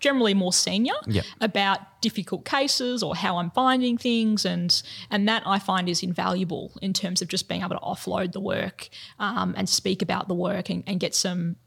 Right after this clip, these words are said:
Speaker 1: get some support and advice as well. And that, that's really normalised within
Speaker 2: Yeah.
Speaker 1: the industry. So, so that's, that's great. But I,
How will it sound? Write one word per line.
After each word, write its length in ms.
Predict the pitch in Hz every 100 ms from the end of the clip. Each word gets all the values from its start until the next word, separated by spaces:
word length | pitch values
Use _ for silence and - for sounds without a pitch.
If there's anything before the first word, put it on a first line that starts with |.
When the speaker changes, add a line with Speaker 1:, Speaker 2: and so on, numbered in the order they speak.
| -
Speaker 1:
get 140 | 175
some 140 | 202
support 420 | 190 190 - 180 180
and 80 |
advice 460 | 175 165 175 180 -
as 120 | 185
well. 220 | 180 190
And 220 | 285 - 214
that, 120 | 202
that's 240 | 233 -
really 280 | 196 202 190
normalised 600 | 180 185 190 208 494 -
within 180 | 190 92
Speaker 2:
Yeah. 80 | 87
Speaker 1:
the 60 |
industry. 460 | 180 185 - - -
So, 400 | 180 175 180 175 - - - - -
so 260 | - 185 -
that's, 220 | - -
that's 260 | - 190 -
great. 300 | 175 180 - _
But 80 | -
I, 100 | -